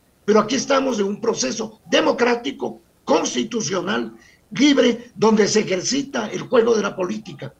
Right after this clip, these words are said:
en la Asamblea Nacional, en el Parlamento, en el terreno natural del ejercicio de la política.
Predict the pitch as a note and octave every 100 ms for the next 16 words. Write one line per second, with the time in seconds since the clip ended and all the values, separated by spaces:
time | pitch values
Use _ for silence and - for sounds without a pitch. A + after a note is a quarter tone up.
0 | _ F#3+ F#3+ G3+ G#3 F#3 C4 A3+ F3+ D#3
1 | E3 C#3+ C#3 - _ _ F3 G3 D#3+ G#3+
2 | F3+ F#3+ B3 A3 - C3 _ - F3+ G3+
3 | C#3+ F#3+ A#3 B3 A3 G3+ A3+ F3+ A#3+ B3
4 | G#3+ F3+ E3+ D#3+ G#3+ F3+ F#3 - C3+ -
5 | - _ _